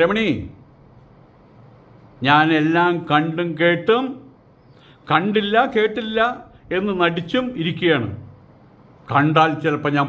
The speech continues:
പ്രതികരിച്ചു എന്ന് വരും. പ്രതികരിച്ച് എന്താ സംഭവിക്കുക എന്ന് എനിക്കറിയാലോ.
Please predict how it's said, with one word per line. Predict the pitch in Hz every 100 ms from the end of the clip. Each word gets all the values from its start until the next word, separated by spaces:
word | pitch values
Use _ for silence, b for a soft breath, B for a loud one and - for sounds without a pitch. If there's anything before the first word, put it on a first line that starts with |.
| 139
പ്രതികരിച്ചു | 135 131 139 139
എന്ന് | 135 117
വരും. | 87 101 - - - b b b -
പ്രതികരിച്ച് | 143 156 175 175 175
എന്താ | 185 202 196
സംഭവിക്കുക | 196 214 208 226
എന്ന് | 220
എനിക്കറിയാലോ. | 220 220 220 226 233